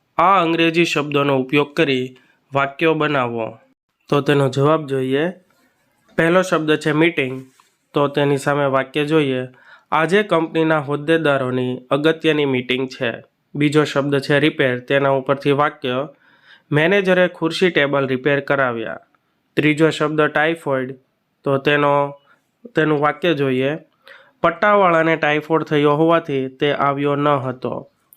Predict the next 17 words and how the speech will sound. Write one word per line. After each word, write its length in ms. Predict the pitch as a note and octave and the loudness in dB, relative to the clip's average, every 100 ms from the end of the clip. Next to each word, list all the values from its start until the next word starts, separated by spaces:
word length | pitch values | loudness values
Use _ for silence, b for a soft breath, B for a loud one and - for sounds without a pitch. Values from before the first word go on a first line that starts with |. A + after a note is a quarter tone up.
| _ | _
ચોથો 320 | - C#3 C#3+ D3+ | 0 0 2 -2
શબ્દ 360 | D3+ D3 D3 | -2 -2 -2
છે 160 | C#3 D3 | 0 -2
પ્રોજેક્ટ, 640 | C#3+ D#3+ D3 C3+ C3 - | 0 0 0 -2 -4 -6
તેના 220 | C#3 C3+ C#3 | -2 0 0
ઉપરથી 380 | C#3 C#3+ - | 0 -4 0
વાક્ય 380 | C#3+ C#3 C#3 D#3 | 0 0 -2 -4
છે, 320 | D#3 D#3+ C3 B2 - _ b b b b - | -2 0 0 -4 -12 _ b b b b 0
હોદ્દેદારો 640 | D#3 F#3 A3 F#3+ D#3+ E3 | 2 2 0 2 2 0
ફેશન 480 | D#3+ D#3 D3+ F#3+ F#3+ | 0 -2 0 0 0
ડિઝાઇન 340 | E3 D#3 D#3 | 0 0 0
અંગેના 580 | D3+ D3 D#3 D#3 C#3 B2 | 0 -2 0 0 0 -2
પ્રોજેક્ટ 520 | B2 C#3+ C#3+ E3 E3 | -4 -2 0 0 0
ઉપર 280 | D3 C#3 C#3+ | -2 0 -2
ચર્ચા 380 | C3+ C3 C3+ D3 | 0 -4 0 -2
કરવાના 520 | C#3+ B2 B2 B2 C3 | -2 -6 -4 -2 0
હતા. 380 | C3+ C3+ A2+ | -2 -4 -8